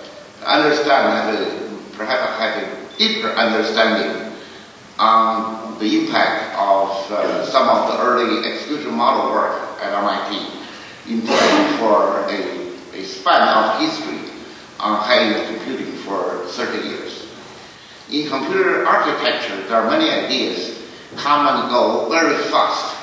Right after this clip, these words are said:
There are hundreds of models are proposed.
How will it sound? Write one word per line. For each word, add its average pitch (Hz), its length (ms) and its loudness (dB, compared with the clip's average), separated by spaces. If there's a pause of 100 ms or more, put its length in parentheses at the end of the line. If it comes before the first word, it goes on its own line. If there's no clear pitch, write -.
(1300)
There 120 180 -2
are - 480 0 (120)
hundreds 185 580 -2
of - 280 -4
models 104 580 0
are - 120 -8
proposed. - 720 0